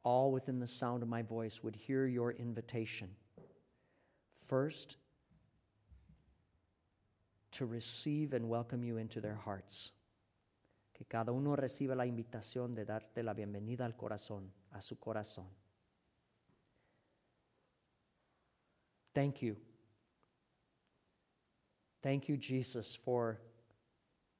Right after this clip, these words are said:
riding into town that day. We cannot imagine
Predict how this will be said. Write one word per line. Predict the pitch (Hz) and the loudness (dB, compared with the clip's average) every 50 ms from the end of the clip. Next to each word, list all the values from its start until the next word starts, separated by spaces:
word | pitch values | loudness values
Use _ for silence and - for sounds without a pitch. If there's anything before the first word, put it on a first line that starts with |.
| _ _ _ _ _ _ _ _ _ _ _ _ _ _ _ - 123 | _ _ _ _ _ _ _ _ _ _ _ _ _ _ _ -4 0
riding | 123 123 123 127 139 127 135 135 139 135 135 - - | 2 4 6 6 6 6 6 4 4 2 0 -2 -4
into | 131 123 127 123 120 120 - 123 | -2 -2 0 -2 -2 -4 -6 -8
town | 120 - - 123 113 113 110 107 104 101 98 95 - - | -10 -6 -2 -2 0 0 0 -2 -4 -8 -10 -12 -8 -4
that | 107 110 107 - - | -2 0 0 -2 -2
day. | 113 104 98 95 92 - - - _ _ - - - - - - _ _ _ _ _ _ _ _ _ _ _ _ _ _ _ _ _ _ _ _ _ _ _ _ _ _ _ _ _ _ _ _ _ _ _ _ _ _ _ _ _ _ _ _ _ _ _ _ _ | -4 -4 -4 -4 -8 -12 -18 -20 _ _ -20 -20 -20 -20 -20 -20 _ _ _ _ _ _ _ _ _ _ _ _ _ _ _ _ _ _ _ _ _ _ _ _ _ _ _ _ _ _ _ _ _ _ _ _ _ _ _ _ _ _ _ _ _ _ _ _ _
We | 127 120 117 | -6 -4 -4
cannot | - - 143 139 143 139 139 135 | -2 -2 0 2 4 4 4 4
imagine | 135 135 131 131 135 131 131 - - 117 110 | 4 2 4 4 4 2 2 0 -2 -4 -4